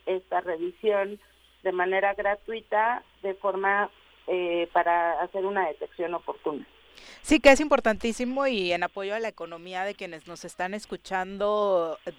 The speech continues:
Speaker 2: la verdad es que hay que aprovechar este tipo de campañas. ¿Nos puedes repetir los datos para quienes, eh, quieran hacer uso de esta información?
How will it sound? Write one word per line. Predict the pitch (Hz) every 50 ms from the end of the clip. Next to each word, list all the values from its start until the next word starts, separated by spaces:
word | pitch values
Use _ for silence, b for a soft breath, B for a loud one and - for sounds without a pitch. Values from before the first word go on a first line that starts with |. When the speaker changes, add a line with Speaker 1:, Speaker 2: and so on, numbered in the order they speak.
| - 139 151
Speaker 2:
la | 170 175 170 160 160
verdad | 160 165 170 180 185 202
es | 214 -
que | - 202
hay | 175 175 180
que | - 208
aprovechar | 190 - 185 175 170 160 - - 180 175 185
este | 202 196 - - 185
tipo | - - 202 196 - 208 202
de | 190 190
campañas. | - - 202 202 202 - 240 240 233 226 196 - - B B B B B
¿Nos | 233 240 -
puedes | - 285 302 339 311 -
repetir | 339 320 - 247 - 240 240 214
los | 233 226 196
datos | - 214 202 196 - 247 196 -
para | - 220 190 185 185
quienes, | _ - 202 196 185 185 185 185 175 - - -
eh, | 185 180 180 180 - -
quieran | 214 208 202 208 226 220
hacer | 214 190 - - 196 185
uso | 190 190 - - 208 202
de | 196 190
esta | 180 - - 208
información? | 208 190 - 185 170 160 156 - - 220 262 -